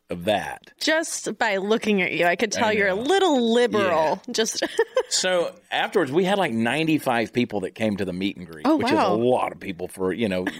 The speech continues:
Speaker 1: <laughs> like, I try not to do that many
Speaker 2: Uh-huh.
Speaker 1: anymore. Like, I try to cap that at about thirty people,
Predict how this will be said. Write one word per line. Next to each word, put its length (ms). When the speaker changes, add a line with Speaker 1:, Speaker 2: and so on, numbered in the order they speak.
Speaker 1:
<laughs> 180
like, 400
I 80
try 260
not 200
to 40
do 340
that 260
many 500
Speaker 2:
Uh-huh. 100
Speaker 1:
anymore. 220
Like, 140
I 20
try 200
to 60
cap 300
that 160
at 80
about 220
thirty 260
people, 540